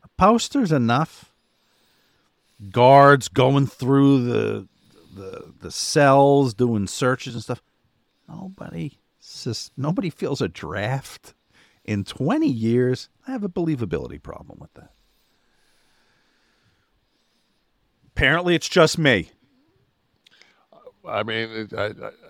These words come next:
Speaker 2: if you wanna do that, then, uh, why would, wh-, why the fuck would you watch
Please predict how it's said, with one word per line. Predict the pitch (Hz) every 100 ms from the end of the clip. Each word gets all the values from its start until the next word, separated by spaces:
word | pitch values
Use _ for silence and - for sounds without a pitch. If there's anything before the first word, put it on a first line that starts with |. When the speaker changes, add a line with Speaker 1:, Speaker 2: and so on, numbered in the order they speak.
| - -
Speaker 2:
if | 92
you | 101
wanna | 101 104
do | 101 101
that, | 101 117 120 -
then, | 98 95 90
uh, | 87 87 _ _ _ _ -
why | 98
would, | 98 95
wh-, | 87 82 - -
why | 87 104
the | 104
fuck | - 107 -
would | 104 -
you |
watch | 98 98 104 101 - -